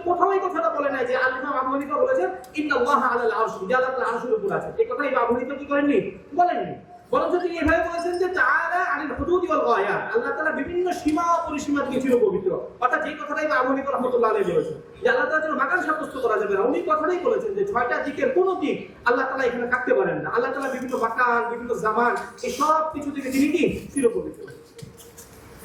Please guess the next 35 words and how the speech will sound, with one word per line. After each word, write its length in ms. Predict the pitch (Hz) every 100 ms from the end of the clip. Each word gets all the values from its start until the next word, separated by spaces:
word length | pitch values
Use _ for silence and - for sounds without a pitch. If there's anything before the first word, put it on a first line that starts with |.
| - - - - - - - -
এবং 180 | - 330
আমরা 180 | 330 330
যদি 140 | 349
দেখি 200 | 370 339
যে 100 | 349
আমাদের 240 | 339 349 -
পরবর্তীতে 580 | 349 349 359 349 320
যারা 240 | 269 233 262 -
বিভিন্ন 260 | 285 285 285
ইমামরা, 360 | 269 269 247 226
তারা 320 | - - 262
এটাকে 300 | 262 285 -
আরো 320 | 277 294 294
সহজভাবে 520 | 285 285 311 311 311
এইভাবে 240 | 302 285 302
উল্লেখ 240 | 277 -
করেছেন 280 | 523 247 254
যে 300 | - 254 - -
"হুয়াল 240 | 269 269 -
আন 280 | 269 277 269
আলা 340 | 233 240 240
মা 60 | 226
আলাইহি 360 | 196 202 190
কান"। 460 | - - - - - -
আমাদের 340 | 254 262 269
ইমাম 160 | 269 254
মাতুরিদি 420 | 240 254 247 247
রাহমাতুল্লাহি 560 | 254 240 247 233 240 240
আলাইহি 340 | 226 226 233
তিনি 180 | 240 254
এটাকে 240 | 247 233
আরো 240 | 233 277 - - -
এভাবে 240 | 247 -
বলেছেন। 340 | 196 - - -
বাকি 360 | 294 381 -